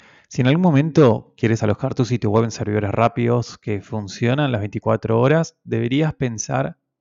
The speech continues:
en elegir a Neolo. Sé que existen muchas empresas de web hosting en internet, pero Neolo, que es la empresa que fundé en el dos mil dos, te ofrece tres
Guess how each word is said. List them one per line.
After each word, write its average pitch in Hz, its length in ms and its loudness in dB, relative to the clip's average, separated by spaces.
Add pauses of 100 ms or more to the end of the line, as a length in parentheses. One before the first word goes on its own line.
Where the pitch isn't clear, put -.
(140)
en 131 160 0
elegir 113 400 -2
a 104 40 0
Neolo. 98 480 -8 (600)
Sé 180 200 0
que 185 60 2
existen 160 580 -2
muchas 175 440 0
empresas 127 480 0
de 113 160 0
web 120 240 -2
hosting 123 280 -2
en 110 60 -4
internet, 104 540 -6 (340)
pero 110 220 -4
Neolo, 131 560 2 (160)
que 120 120 -10
es 95 60 -10
la 98 60 -12
empresa 98 320 -4
que 113 140 -8
fundé 131 340 -4
en 151 80 0
el 131 100 0
dos 117 120 0
mil 123 160 -2
dos, 160 200 4
te - 80 -4
ofrece 139 280 -6
tres 175 600 -2